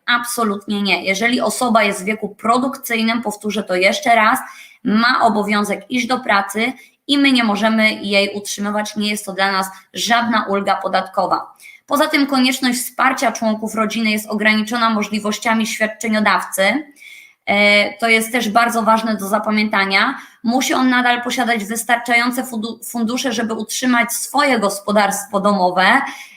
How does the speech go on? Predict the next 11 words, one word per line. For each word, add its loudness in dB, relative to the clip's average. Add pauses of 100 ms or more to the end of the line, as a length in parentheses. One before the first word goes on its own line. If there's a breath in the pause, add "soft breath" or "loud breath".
(120)
E, 4
to -2
znaczy, 0
że -2
nie 0
może 4
dawać 4
dla 2
potrzebujących -2 (380 loud breath)
więcej, 0 (300)
żeby 0